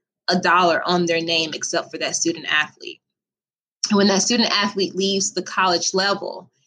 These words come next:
if they don't have certain support or they don't have someone in their corner to, um, assist them, or they've been focusing on sports and just performing for their school for so long and have kind of forgot about school or were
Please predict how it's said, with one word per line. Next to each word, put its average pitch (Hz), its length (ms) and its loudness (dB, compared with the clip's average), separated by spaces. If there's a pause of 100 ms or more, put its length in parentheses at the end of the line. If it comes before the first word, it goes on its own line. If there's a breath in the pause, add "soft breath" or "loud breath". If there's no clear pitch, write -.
(120)
if 190 80 -2
they 190 180 2
don't 220 280 0
have 214 280 0
certain 196 360 0
support 247 600 2 (520)
or 180 400 6
they 190 140 0
don't 220 220 2
have 202 280 -2
someone 190 600 0
in 185 180 -2
their 180 140 2
corner 185 680 -2 (320)
to, 185 460 4
um, 160 300 0
assist - 520 -4
them, 240 300 0 (100)
or 190 240 6
they've 185 280 0
been 185 200 -4
focusing 240 400 0
on 196 280 2
sports 214 420 2
and 196 80 4
just 190 200 0
performing 202 360 2
for 196 140 0
their 175 120 4
school 220 360 -2
for 190 160 -4
so 190 220 2
long 180 460 2 (100)
and 185 480 0
have 190 280 -2
kind 214 260 2
of 220 80 -2
forgot 180 300 2
about 202 300 0
school 226 340 0
or 190 80 4
were 160 260 0